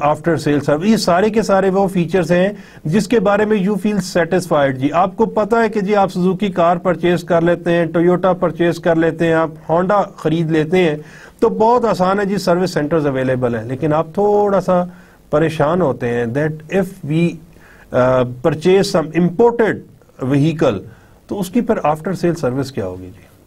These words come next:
मैं उसको किस तरीके से, अगर मुझे उसको ठीक कराना पड़ गया तो मैं कहाँ से ठीक कराऊंगा? या मेरे पास जो market में जो different brands हैं जी, मैं उनके ऊपर जब spending करता हूं तो you feel very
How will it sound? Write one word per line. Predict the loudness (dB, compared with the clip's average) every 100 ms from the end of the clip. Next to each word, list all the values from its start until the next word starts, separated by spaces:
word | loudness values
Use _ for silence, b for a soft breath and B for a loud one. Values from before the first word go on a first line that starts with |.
| -4
मैं | 0 2
उसको | 2 -2
किस | -2 -4 0
तरीके | 0 0 0
से, | 0
अगर | 0 0
मुझे | 0 -2
उसको | -2 -2
ठीक | -2 -2
कराना | 0 2 2
पड़ | 0 0 0
गया | -2 -4 -6 B B 0
तो |
मैं | 0 0
कहाँ | 0 0
से | -2
ठीक | -2 -4 -6
कराऊंगा? | -10 -12 -20 -20 _ _ B B B 0
या | 2 4
मेरे | 2 2
पास | 2 0 0 -8 -20 _ -4
जो | 0 2
market | 2 2 0 0 -2 0
में | 0
जो | 0
different | -2 -2 -2 -2
brands | 0 2 2 0
हैं | -2 -2
जी, | 0
मैं | 0
उनके | 0 0 0
ऊपर | 0 0
जब | 0 -2
spending | -4 -4 0 0 0
करता | 0 0
हूं | 0 0
तो | -2 -4 B B B B
you | 0 2
feel | 2 2
very | 2 2 0